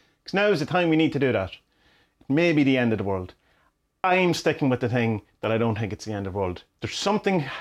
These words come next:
in me since this started, for the most part, that it feels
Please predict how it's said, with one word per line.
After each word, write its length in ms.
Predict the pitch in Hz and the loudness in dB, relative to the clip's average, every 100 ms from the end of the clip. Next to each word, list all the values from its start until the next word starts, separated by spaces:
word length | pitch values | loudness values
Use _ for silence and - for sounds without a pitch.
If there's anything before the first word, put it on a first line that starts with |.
| - - | -12 -2
in 240 | 147 143 | 2 2
me 280 | 117 104 101 | 2 0 -6
since 320 | - 147 143 - | -6 -2 -2 -2
this 160 | 127 | -4
started, 420 | - 107 101 92 - - _ _ - | -2 -2 -2 -6 -16 -20 _ _ -6
for 60 | |
the 60 | 120 | 0
most 320 | 135 160 - | 2 0 -2
part, 320 | 110 95 - - _ _ _ _ _ - | -2 -2 -4 -18 _ _ _ _ _ -4
that 180 | 107 | -4
it 120 | 98 - | -4 -6
feels 680 | - 147 147 139 123 - | 0 2 4 4 2 -6